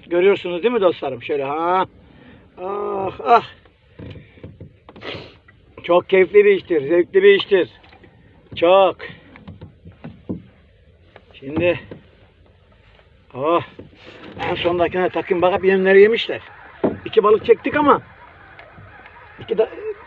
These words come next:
dört tane de yem yedirdik. Gene keremine şükür.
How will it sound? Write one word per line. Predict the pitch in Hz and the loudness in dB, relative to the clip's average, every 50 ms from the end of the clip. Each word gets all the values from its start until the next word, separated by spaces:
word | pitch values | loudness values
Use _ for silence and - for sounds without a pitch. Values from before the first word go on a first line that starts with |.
| - - - 190 | -20 -16 -4 2
dört | 214 233 233 - - | 4 4 4 4 2
tane | 233 208 220 220 | 0 2 2 2
de | 254 262 | 2 4
yem | 262 277 277 | 4 2 2
yedirdik. | 269 240 196 190 147 143 135 - - - - - - - - - - - - - - - - - - - - - - - - - - - | 2 2 2 2 0 0 -6 -8 -12 -20 -20 -20 -20 -20 -18 -16 -16 -16 -18 -20 -20 -20 -20 -20 -20 -20 -20 -20 -20 -20 -20 -14 -6 -4
Gene | 156 175 214 220 | -2 0 0 0
keremine | - 208 202 208 226 233 247 262 269 - | 2 2 2 2 2 2 2 0 0 -2
şükür. | - - - 277 277 202 - | -2 -4 -4 -4 -4 -4 -4